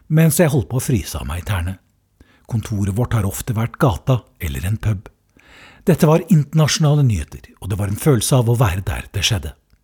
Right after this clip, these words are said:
Beatles-geniet John Lennon slo seg ned i New York med Yoko Ono,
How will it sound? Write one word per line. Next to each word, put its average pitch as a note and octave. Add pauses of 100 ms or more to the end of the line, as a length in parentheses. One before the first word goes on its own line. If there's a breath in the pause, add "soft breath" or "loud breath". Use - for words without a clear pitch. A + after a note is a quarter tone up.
(1300 soft breath)
Beatles-geniet C#3+
John C3
Lennon A#2
slo G2
seg G#2
ned F2
i G#2
New G#2+
York G2+
med A2+
Yoko G2+ (140)
Ono, G#2+